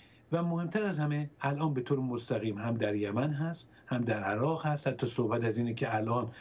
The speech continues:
با تحولاتی که در افغانستان و احتمال خروج آمریکا هست، داره در اونجا هم، در غرب اف-، افغانستان هم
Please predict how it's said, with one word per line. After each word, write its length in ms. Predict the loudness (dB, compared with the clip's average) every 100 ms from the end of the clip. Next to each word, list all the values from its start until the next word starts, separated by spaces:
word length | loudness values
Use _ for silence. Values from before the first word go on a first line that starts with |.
| -20 -2
با 100 | -2
تحولاتی 720 | 0 -2 0 0 0 0 -2
که 120 | -2 0
در 240 | 0 0
افغانستان 580 | -4 -2 -2 0 -2 0
و 40 |
احتمال 480 | -2 -2 0 0 0
خروج 380 | 0 0 2 2
آمریکا 480 | 0 0 -2 -4 -2
هست، 280 | -2 -4 -8 -20 -20 -20 -4
داره 200 | 0 2
در 120 | 2
اونجا 380 | 0 0 0 0
هم، 60 | 0
در 140 | -2
غرب 320 | 0 0 0
اف-، 580 | 0 -2 -4 -4 -2 -2
افغانستان 720 | 0 -4 -2 -2 -2 0 0
هم 180 | 2 0